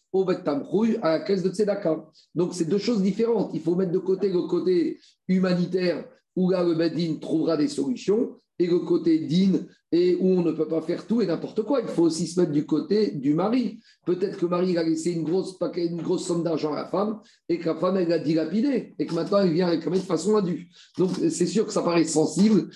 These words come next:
euh, difficile comme problème, mais, euh, c'est pas parce que, euh, il faut faire abstraction du côté sentimental. Il faut raisonner avec sa tête. On y va. Amar Shmuel. Shmuel a dit, Modéli. D'abord, Shmuel, il avait, il va définir un peu le cadre de la discussion.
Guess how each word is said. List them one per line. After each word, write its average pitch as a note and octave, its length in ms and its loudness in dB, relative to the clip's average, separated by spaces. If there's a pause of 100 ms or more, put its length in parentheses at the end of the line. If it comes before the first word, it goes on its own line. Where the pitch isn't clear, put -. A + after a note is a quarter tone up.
(300)
euh, E3 120 2
difficile F3 600 2
comme C3 160 -2
problème, F#3+ 500 2
mais, E3 260 4
euh, D#3 80 4
c'est E3+ 140 0
pas A3 100 0
parce A3 200 -2
que, G#3+ 100 -2
euh, F#3+ 480 2
il F#3+ 120 -2
faut F#3+ 160 -4
faire G3 180 -2
abstraction E3+ 440 -2
du F#3 160 0
côté E3+ 300 -2
sentimental. F3 800 -2
Il - 320 -20
faut D#3+ 80 0
raisonner F3+ 320 2
avec F3+ 140 -2
sa E3 120 -2
tête. - 280 -6 (420)
On G#3+ 120 6
y A3 120 6
va. - 360 -2 (220)
Amar G3 260 6
Shmuel. D#3+ 540 4
Shmuel G#3 420 4
a F#3+ 40 4
dit, D3+ 260 0 (340)
Modéli. F3+ 600 4
D'abord, E3 600 4 (140)
Shmuel, G3 760 2
il F3 200 2
avait, D#3+ 360 0
il D#3+ 100 -2
va D#3+ 100 2
définir F3+ 560 -4
un E3 100 -2
peu F#3+ 380 0
le D#3 360 0
cadre D#3+ 300 0
de D#3+ 80 2
la D#3+ 80 2
discussion. - 440 -8